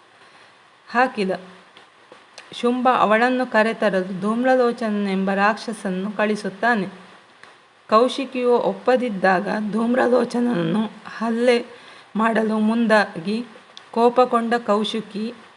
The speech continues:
ಮಾತೆಯು ಕೇವಲ ಹೂಂಕಾರದಿಂದಲೇ ಧೂಮ್ರಲೋಚನನನ್ನು ನಿರ್ನಾಮ ಮಾಡುತ್ತಾಳೆ.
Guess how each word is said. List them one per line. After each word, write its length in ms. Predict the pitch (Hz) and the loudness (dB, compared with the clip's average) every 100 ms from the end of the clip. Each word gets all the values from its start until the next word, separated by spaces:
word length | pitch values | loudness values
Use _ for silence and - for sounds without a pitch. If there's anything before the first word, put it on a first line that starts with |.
| _ _ _ - - - | _ _ _ -20 -20 -6
ಮಾತೆಯು 640 | 208 226 226 202 214 220 - - - | -2 -2 0 -2 -2 -6 -12 -14 -2
ಕೇವಲ 440 | 226 247 247 247 | 2 4 4 2
ಹೂಂಕಾರದಿಂದಲೇ 1400 | 214 202 247 240 240 233 226 208 214 202 202 226 185 180 | 0 -2 -4 -2 2 4 4 0 -2 0 -2 -2 -4 -6
ಧೂಮ್ರಲೋಚನನನ್ನು 1120 | 190 226 233 247 226 214 202 190 190 196 202 | -4 -2 0 0 0 -2 -4 -4 -4 -4 -2
ನಿರ್ನಾಮ 600 | 208 208 214 226 214 202 | -2 -2 -2 0 0 0
ಮಾಡುತ್ತಾಳೆ. 680 | 190 185 185 180 208 214 | -2 -2 -4 -2 0 0